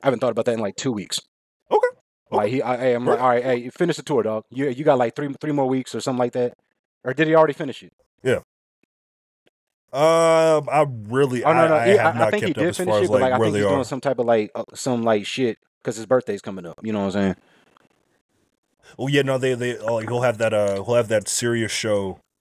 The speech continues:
Speaker 2: uh, Table for One, I believe it was. That'll be on the fifth. Whi-, which someone did say the last time that that happened, Honestly Nevermind came out.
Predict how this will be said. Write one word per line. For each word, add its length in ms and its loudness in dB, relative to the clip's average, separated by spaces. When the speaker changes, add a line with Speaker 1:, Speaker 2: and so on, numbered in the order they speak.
Speaker 2:
uh, 300 0
Table 280 -4
for 160 -6
One, 140 -2
I 80 0
believe 280 -6
it 40 -4
was. 240 -6
That'll 120 -4
be 120 -6
on 140 -4
the 60 -12
fifth. 440 -14
Whi-, 240 2
which 180 0
someone 280 2
did 180 -2
say 300 2
the 180 -6
last 340 -2
time 180 -2
that 120 -8
that 200 2
happened, 360 -2
Honestly 340 -6
Nevermind 460 -4
came 180 -12
out. 100 -20